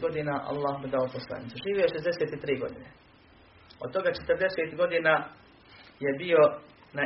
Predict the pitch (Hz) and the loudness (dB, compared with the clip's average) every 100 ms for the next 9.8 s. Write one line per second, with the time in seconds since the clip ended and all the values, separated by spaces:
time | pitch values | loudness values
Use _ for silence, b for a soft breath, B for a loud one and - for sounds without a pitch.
0 | 139 - 156 165 147 135 135 131 139 123 | -4 -6 0 2 4 2 2 4 2 0
1 | - - - - - - - - - - | -6 -20 -20 -20 -20 -20 -20 -20 -20 -20
2 | - - - 131 165 156 147 139 131 131 | -20 -16 -6 0 2 2 2 2 2 -2
3 | 135 135 151 139 135 127 170 165 156 139 | -2 0 0 2 0 0 -2 0 2 0
4 | 131 - - - - - - - - - | 0 -12 -20 -20 -20 -20 -20 -20 -20 -20
5 | - - - - - - - - - - | -20 -20 -20 -20 -20 -20 -20 -20 -20 -20
6 | - - - - - 127 143 143 170 156 | -20 -20 -20 -20 -16 -6 -4 -2 -2 -2
7 | 151 160 175 - - 147 139 160 147 139 | 2 6 6 4 -4 -2 0 2 4 4
8 | 139 135 135 156 147 156 151 135 135 151 | 4 2 2 2 2 2 2 2 2 2
9 | 170 - 147 131 127 139 160 | 2 4 4 4 4 0 -2